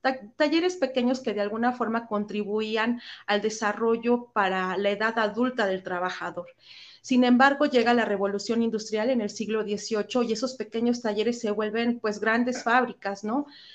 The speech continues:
Entonces, se ve la necesidad de que los niños, los menores de edad, empiecen a trabajar, se empiecen a enfilar en el trabajo. Al ser un grupo vulnerable, que de alguna forma,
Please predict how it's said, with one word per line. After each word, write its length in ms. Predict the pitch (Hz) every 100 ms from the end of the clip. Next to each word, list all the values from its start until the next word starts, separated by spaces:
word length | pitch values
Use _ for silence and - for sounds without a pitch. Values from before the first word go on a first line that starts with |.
| - - -
Entonces, 760 | 262 269 262 302 294 294 285 -
se 100 | 240
ve 140 | 262
la 160 | 285 285
necesidad 720 | 240 226 208 214 214 214 220
de 160 | 226
que 100 | 220
los 400 | 208 202 196 - _
niños, 460 | 240 254 220 208 202
los 240 | 185 185
menores 440 | 202 202 226 220 202
de 100 | 208
edad, 260 | 208 208 -
empiecen 500 | 208 214 240 240 254
a 140 | 240
trabajar, 500 | 202 190 185 - 220
se 120 | 214 208
empiecen 380 | - 262 320
a 40 | 247
enfilar 320 | 208 190 190
en 140 | 233
el 100 | 196
trabajo. 480 | - 160 170 170 - _ _ - - - - -
Al 120 | 240
ser 160 | 247 370
un 100 | 381
grupo 260 | 311 302
vulnerable, 680 | 285 214 185 170 170 175 180
que 160 | 190 190
de 80 | 190
alguna 340 | 202 220 226
forma, 720 | 226 214 214 214 196 175 165